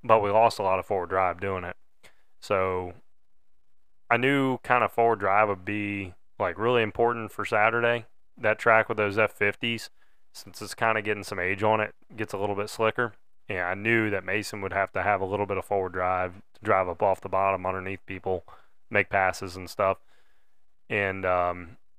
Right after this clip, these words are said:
kinda went back on some of that and tried to just Saturday morning tighten 'em up. We were still on the same tires from Friday, but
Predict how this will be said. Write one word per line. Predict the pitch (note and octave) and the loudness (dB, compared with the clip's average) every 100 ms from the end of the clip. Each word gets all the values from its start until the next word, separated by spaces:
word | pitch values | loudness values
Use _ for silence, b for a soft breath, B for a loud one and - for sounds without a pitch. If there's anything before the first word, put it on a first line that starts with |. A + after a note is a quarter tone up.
| - - | -20 0
kinda | A2 G2 | 4 4
went | G2 F2+ | 2 2
back | F#2+ G2 | 2 2
on | G2+ F#2+ | 0 -2
some | - G2+ | 0 0
of | |
that | G2 F#2+ - - - - - - | 0 0 -2 -10 -20 -20 -20 -8
and | G2+ F#2+ F2+ F2+ F2+ F2 - - - - - - | -4 -2 -4 -4 -6 -12 -16 -20 -20 -20 -20 -2
tried | - E3 | 4 4
to | D#3+ | 4
just | A2+ A2 - - - - - - - - - - - | 0 -2 -4 -14 -20 -20 -20 -20 -20 -20 -20 -20 -18
Saturday | - - A#2 A#2 G2+ | 0 6 6 6 4
morning | G2+ A2 G#2+ G2+ F#2 F2 - - | 2 2 2 0 -4 -14 -16 4
tighten | A2+ A2 | 6 6
'em | G2 | 2
up. | G2 G#2 G#2 - | 2 2 2 -2
We | A#2 | 0
were | G#2 | 0
still | G2 - A#2 | 2 6 6
on | G#2 | 4
the | |
same | F#2 G#2 G2 | 0 -2 -2
tires | G2+ G2 F#2+ F#2 | 0 0 0 -2
from | G2 | -8
Friday, | F2 G#2 G2+ G2+ F#2+ F2+ - - - - - - - - | 0 4 4 4 0 -4 -18 -20 -20 -20 -20 -20 -20 -6
but | - G#2+ G#2+ | 4 6 6